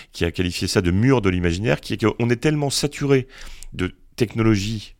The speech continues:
euh, et d'innovation aujourd'hui qu'on n'est quasiment plus en capacité de se projeter au-delà. Parce qu'on raisonne toujours sur le côté droit de la courbe de Gartner, c'est-à-dire par rapport à ce qu'on connaît.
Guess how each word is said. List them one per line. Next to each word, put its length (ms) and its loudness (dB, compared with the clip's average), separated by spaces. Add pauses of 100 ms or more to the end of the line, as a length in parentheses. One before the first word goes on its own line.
euh, 560 -10
et 60 0
d'innovation 520 -2
aujourd'hui 440 2 (340)
qu'on 80 0
n'est 80 2
quasiment 380 2
plus 420 -2
en 80 -2
capacité 460 0
de 60 -6
se 100 -2
projeter 300 -4
au-delà. 240 -4 (420)
Parce 160 -2
qu'on 120 4
raisonne 440 6
toujours 520 -2 (380)
sur 180 -6
le 100 0
côté 260 0
droit 260 6
de 60 2
la 60 8
courbe 200 -6
de 80 4
Gartner, 320 2
c'est-à-dire 300 -2
par 100 2
rapport 260 2
à 40 4
ce 100 -4
qu'on 100 0
connaît. 280 6